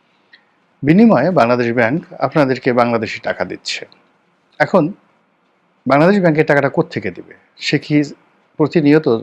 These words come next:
টাকা ছাপিয়ে দেবে, নাকি এই যে বাংলাদেশের যে টাকা রোল হয়, টাকা বিনিয়োগ হয়, এটার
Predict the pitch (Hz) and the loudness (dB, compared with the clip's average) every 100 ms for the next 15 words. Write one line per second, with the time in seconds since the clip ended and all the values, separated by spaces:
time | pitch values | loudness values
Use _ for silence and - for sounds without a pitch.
0 | - - 135 131 - 131 165 151 165 180 | -6 -8 -4 -4 -4 -4 -2 0 0 -2
1 | 135 _ _ _ _ _ _ _ _ _ | -8 _ _ _ _ _ _ _ _ _
2 | - 123 135 185 127 180 233 _ _ _ | -2 0 0 0 0 -2 -6 _ _ _
3 | _ _ 151 175 180 196 160 131 127 113 | _ _ 2 2 2 2 2 2 0 -4
4 | - 123 117 117 - 110 131 104 110 147 | -4 -6 -4 -4 -4 -2 -2 0 2 4
5 | 135 - 92 - - _ _ _ - 123 | 2 -2 -10 -10 -20 _ _ _ -2 0
6 | 160 123 135 120 127 160 175 127 92 - | 2 0 0 -2 2 4 4 2 0 -8
7 | - _ _ _ _ _ _ _ _ - | -12 _ _ _ _ _ _ _ _ -4
8 | 156 185 | 2 4